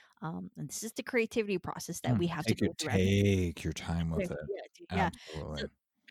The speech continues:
Speaker 1: <clears throat> so this poetry that I'm reading, this is why I bought the microphone as well, so I can have a little, you know, a little closer.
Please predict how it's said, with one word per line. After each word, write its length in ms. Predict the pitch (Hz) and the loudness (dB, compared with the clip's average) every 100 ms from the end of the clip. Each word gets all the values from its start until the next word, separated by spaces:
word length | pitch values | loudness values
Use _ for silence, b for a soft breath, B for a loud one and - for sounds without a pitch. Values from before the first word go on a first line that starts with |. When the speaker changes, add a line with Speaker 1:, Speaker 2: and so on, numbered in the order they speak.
| 269 | -2
Speaker 1:
<clears throat> 20 | 226 | 2
so 160 | 233 | 4
this 160 | 208 208 | 4 2
poetry 480 | 226 208 226 185 170 | 2 2 2 -2 0
that 140 | 170 | 0
I'm 120 | 165 | 0
reading, 220 | 165 170 | -2 -4
this 220 | 165 190 - | -4 -4 -4
is 80 | |
why 120 | 170 165 | -2 0
I 40 | |
bought 180 | 156 147 | 0 -4
the 60 | |
microphone 420 | 156 165 170 170 - | -6 -8 -8 -8 -8
as 180 | 208 | -6
well, 300 | - 330 302 | 0 2 2
so 120 | 302 165 | 0 -4
I 80 | |
can 120 | 175 175 | -4 -8
have 160 | 156 208 165 | -10 -12 -8
a 40 | |
little, 400 | 156 156 147 143 - _ | -4 -2 -4 -6 -16 _
you 120 | 185 165 | -6 -4
know, 120 | 135 | -4
a 80 | - | -2
little 180 | 175 - | -4 -4
closer. 800 | - _ 175 170 - - 170 | -14 _ -4 -4 -6 -8 -10